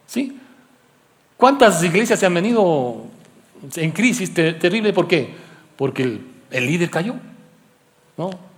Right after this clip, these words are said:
El líder falló. O el líder lamentablemente actuó de tal manera que le, le afectó a su corazón, le lastimó. Hay mucho, hoy en día, ¿sí?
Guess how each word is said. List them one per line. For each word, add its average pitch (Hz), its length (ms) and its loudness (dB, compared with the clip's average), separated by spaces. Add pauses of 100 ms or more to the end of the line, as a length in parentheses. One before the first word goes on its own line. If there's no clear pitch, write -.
(200)
El 139 120 -2
líder 185 160 2
falló. 185 300 0 (960)
O 175 100 6
el 175 80 4
líder 202 220 4
lamentablemente 190 800 2
actuó 196 280 4
de 190 100 0
tal 202 160 4
manera 196 360 2
que 185 120 0
le, 151 400 2
le 147 160 0
afectó 165 280 0
a 190 40 2
su 185 160 -6
corazón, 180 440 0 (220)
le 180 140 6
lastimó. 180 480 2 (160)
Hay 190 160 2
mucho, 214 320 0
hoy 196 140 2
en 185 100 -2
día, 196 640 -2
¿sí? 226 320 -8